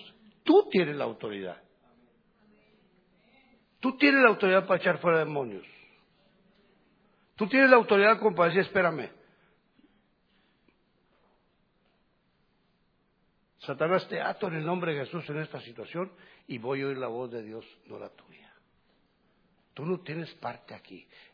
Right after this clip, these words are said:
El que va a dar las directrices es mi Señor."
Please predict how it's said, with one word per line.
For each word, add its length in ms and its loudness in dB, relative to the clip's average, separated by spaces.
El 280 -16
que 400 -14
va 400 -8
a 300 -18
dar 160 -10
las 160 -4
directrices 560 -14
es 100 -12
mi 140 -12
Señor." 340 -18